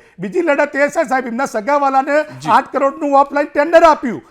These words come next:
Speaker 1: એની લડત હતી.
Speaker 2: જી, જી.
Speaker 1: પણ અશોકભાઈનું સમાધાન માટે સાહેબ હું પોતે ત્રણ વખત ગયો.
Speaker 2: પણ આ એક કરોડ રૂપિયાનું શું? એ તો કહો, એનો તો ખુલાસો કરો તમે.
Speaker 1: હવે એક કરોડ રૂપિયા ગણતા મને નહીં આવડતા, લખતા નહીં આવડતા, અને એક ઈ તો સાહેબ
Speaker 2: આવું ના
Speaker 1: મારા
Speaker 2: કહેશો, આવું ના કહેશો.
Speaker 1: હા.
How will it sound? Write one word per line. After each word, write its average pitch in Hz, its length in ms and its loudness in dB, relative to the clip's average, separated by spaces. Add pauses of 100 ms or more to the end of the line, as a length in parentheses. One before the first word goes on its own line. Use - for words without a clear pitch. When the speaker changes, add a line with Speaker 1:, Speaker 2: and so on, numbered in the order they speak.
(120)
Speaker 1:
એની 233 220 0
લડત 302 380 2
હતી. 226 240 -6
Speaker 2:
જી, 165 140 -8
જી. 123 120 -14
Speaker 1:
પણ 220 160 4
અશોકભાઈનું 277 560 0
સમાધાન 285 460 2
માટે 320 220 -2
સાહેબ 285 240 -2
હું 269 100 -6
પોતે 302 400 4
ત્રણ 311 480 0
વખત 320 360 2
ગયો. 262 140 2
Speaker 2:
પણ 214 240 -4
આ 262 40 2
એક 277 160 -4
કરોડ 247 260 0
રૂપિયાનું 269 340 -2
શું? 233 160 -6
એ 220 100 -2
તો 247 140 -4
કહો, 254 140 -2
એનો 220 180 -4
તો 233 80 -6
ખુલાસો 240 360 -4
કરો 240 200 -2
તમે. 175 340 -10
Speaker 1:
હવે 254 200 2
એક 262 180 0
કરોડ 262 200 -2
રૂપિયા 262 260 -2
ગણતા 190 380 0
મને 247 180 -2
નહીં 220 200 0
આવડતા, 214 320 2
લખતા 208 380 -2
નહીં 247 200 0
આવડતા, 220 380 0
અને 226 400 -2
એક 262 200 0
ઈ 277 120 0
તો 254 160 0
સાહેબ - 160 0
Speaker 2:
આવું 254 100 2
ના 240 60 4
Speaker 1:
મારા 254 120 4
Speaker 2:
કહેશો, 220 180 0
આવું 240 260 0
ના 226 100 -2
કહેશો. 160 280 -8
Speaker 1:
હા. 147 100 -14